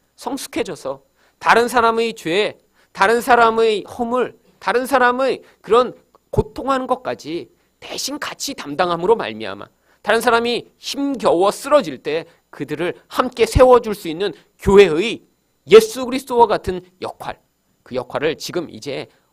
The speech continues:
우리가 감당할 수 있는 자들이 되도록 하시기 위해 우리 인생에서도 이런 고난을 지나가게 하시는 거예요. 그래서요, 한국 속담에도 있잖아요. 과부가 과부 사정한다고요.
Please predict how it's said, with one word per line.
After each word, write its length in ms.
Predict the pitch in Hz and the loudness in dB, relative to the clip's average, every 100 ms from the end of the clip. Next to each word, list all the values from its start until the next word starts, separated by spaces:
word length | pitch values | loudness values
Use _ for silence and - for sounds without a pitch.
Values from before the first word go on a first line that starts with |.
| - | -18
우리가 220 | 127 151 | -12 -10
감당할 480 | - - 151 202 190 | -10 -10 -2 -2 -2
수 120 | 185 | -8
있는 160 | 175 160 | -10 -8
자들이 280 | 147 98 107 | -10 -10 -16
되도록 380 | - - - | -18 -20 -20
하시기 320 | - - _ - | -20 -20 _ -10
위해 240 | 165 143 _ _ _ _ | -10 -10 _ _ _ _
우리 120 | 117 | -16
인생에서도 420 | 113 104 101 - - | -16 -14 -18 -18 -18
이런 280 | 107 107 113 _ _ | -18 -18 -20 _ _
고난을 460 | - 117 107 - - | -18 -16 -16 -18 -18
지나가게 440 | - 113 107 - | -14 -14 -14 -16
하시는 340 | 120 - 156 | -20 -18 -18
거예요. 160 | - - _ _ _ _ - | -20 -20 _ _ _ _ -16
그래서요, 580 | 143 202 156 135 151 _ _ _ _ | -8 -4 -4 -6 -10 _ _ _ _
한국 300 | - 165 170 | -18 -18 -16
속담에도 400 | - - 180 165 110 | -18 -10 -8 -8 -12
있잖아요. 440 | - 151 143 123 | -12 -12 -12 -16
과부가 400 | - - 110 - - | -18 -20 -16 -18 -16
과부 260 | - - - | -14 -16 -16
사정한다고요. 720 | 123 131 143 - - - | -20 -20 -20 -20 -20 -20